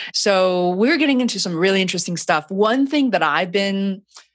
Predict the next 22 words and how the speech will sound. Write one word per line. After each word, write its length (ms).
really 260
uncertain 760
about 480
and 120
kind 220
of 160
just 220
wanna 160
consult 360
with 120
you, 180
which 260
is, 380
I 80
wouldn't 280
call 200
it 100
the 100
deepest 680
relationship, 720
uh, 200
with 400